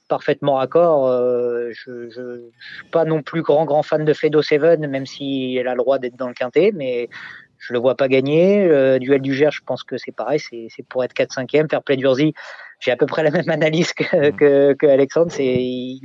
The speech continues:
Speaker 2: Un
Speaker 1: me
Speaker 2: mal
Speaker 1: fait
Speaker 2: de
Speaker 1: un petit
Speaker 2: tête.
Speaker 1: peu mal à la tête,
Speaker 2: Mm,
Speaker 1: donc,
Speaker 2: mm,
Speaker 1: euh,
Speaker 2: mm.
Speaker 1: donc, euh, voilà, on espère le revoir bi-, bientôt. Et puis il y a Django Dubocage aussi qui peut être un peu dans ce, dans ce système-là. Des fois, on, quand on l'attend pas, il est là, et,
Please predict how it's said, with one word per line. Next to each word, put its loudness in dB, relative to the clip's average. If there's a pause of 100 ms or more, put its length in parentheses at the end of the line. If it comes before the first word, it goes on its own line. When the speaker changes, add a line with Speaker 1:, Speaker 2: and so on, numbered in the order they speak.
Speaker 2:
Un -8
Speaker 1:
me -6
Speaker 2:
mal 0
Speaker 1:
fait 2
Speaker 2:
de 2
Speaker 1:
un -2
petit -4
Speaker 2:
tête. 0
Speaker 1:
peu 2
mal 2
à 2
la 2
tête, 0
Speaker 2:
Mm, -12
Speaker 1:
donc, -10
Speaker 2:
mm, -6
Speaker 1:
euh, -6
Speaker 2:
mm. -18
Speaker 1:
donc, -6
euh, 4
voilà, 2
on -2
espère -4
le 2
revoir 0
bi-, 0
bientôt. 4
Et 6
puis -8
il 6
y 6
a 4
Django 4
Dubocage 4
aussi 2
qui -8
peut 0
être 4
un -4
peu -2
dans -2
ce, -4
dans -10
ce -8
système-là. 0
Des 4
fois, 4
on, 0
quand 0
on -2
l'attend 0
pas, 2
il 0
est 4
là, 0
et, -2